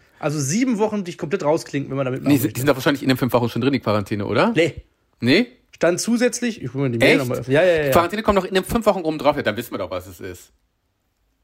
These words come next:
Speaker 1: Was
Speaker 2: Dann
Speaker 1: ist
Speaker 2: ist es
Speaker 1: dann?
Speaker 2: klar, dann kannst du die Bachelorette sein, weil die wird ja wirklich über mehrere Wochen gedreht,
Speaker 1: Um
Speaker 2: oder?
Speaker 1: teilnehmen zu können, solltest du im März einundzwanzig für maximal fünf Wochen inklusive Quarantäne
Speaker 2: Inklusive, genau, deswegen ist es
Speaker 1: Also ist man drin.
Speaker 2: Obwohl,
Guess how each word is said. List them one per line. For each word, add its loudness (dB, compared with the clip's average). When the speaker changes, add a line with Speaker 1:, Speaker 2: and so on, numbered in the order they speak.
Speaker 1:
Was 2
Speaker 2:
Dann 2
Speaker 1:
ist 0
Speaker 2:
ist -6
es -2
Speaker 1:
dann? -6
Speaker 2:
klar, 0
dann -8
kannst -8
du -4
die -6
Bachelorette -2
sein, -10
weil -12
die -12
wird -4
ja -4
wirklich -10
über -10
mehrere -6
Wochen -16
gedreht, -8
Speaker 1:
Um 4
Speaker 2:
oder? 0
Speaker 1:
teilnehmen 2
zu -4
können, 0
solltest 0
du 0
im 0
März 0
einundzwanzig -6
für -4
maximal -2
fünf -6
Wochen -2
inklusive -6
Quarantäne -6
Speaker 2:
Inklusive, 2
genau, 4
deswegen -2
ist -4
es -2
Speaker 1:
Also 0
ist -2
man 4
drin. 2
Speaker 2:
Obwohl, -2